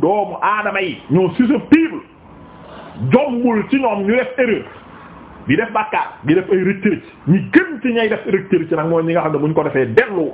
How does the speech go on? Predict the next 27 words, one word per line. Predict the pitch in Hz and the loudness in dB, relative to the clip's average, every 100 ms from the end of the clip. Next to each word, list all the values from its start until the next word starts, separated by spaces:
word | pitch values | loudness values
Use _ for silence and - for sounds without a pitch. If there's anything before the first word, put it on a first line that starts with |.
| - | -6
ci | |
seen | - 127 113 | -2 0 0
borom. | 120 - - - - | 0 -2 -8 -20 -2
Waaw, | 139 92 - - - | 0 0 -4 -14 2
kon | 226 339 170 | 2 2 0
ni | |
mu | 226 240 | 2 2
gën | 214 | 0
a | 185 | 0
gaawee, | 170 151 113 - - - - - - | 0 0 -4 -10 -20 -20 -20 -20 -2
loolu | 120 214 226 | 2 2 0
mooy | 175 175 170 | -2 -2 0
pas-pas | 196 - 151 - | -2 -2 -4 -2
bu | 127 | 0
baax. | 117 82 80 78 - - - - - - | 0 -2 -6 -12 -18 -20 -20 -20 -20 0
Loolooy | 135 233 294 277 | 2 2 0 -2
tax | 254 220 | -2 -2
bu | 285 | -2
ëllëgee | 381 415 392 359 285 254 233 | 0 0 0 0 0 0 2
nit | 339 - | 0 0
ki | |
bu | 240 311 | 2 2
duggee | 359 320 269 - | 2 0 -2 0
ci | 277 240 170 | -2 0 6
guta, | 311 254 - - - - | 6 6 -4 -10 -20 -2
yow | 185 262 | 0 0
nga | 262 | -2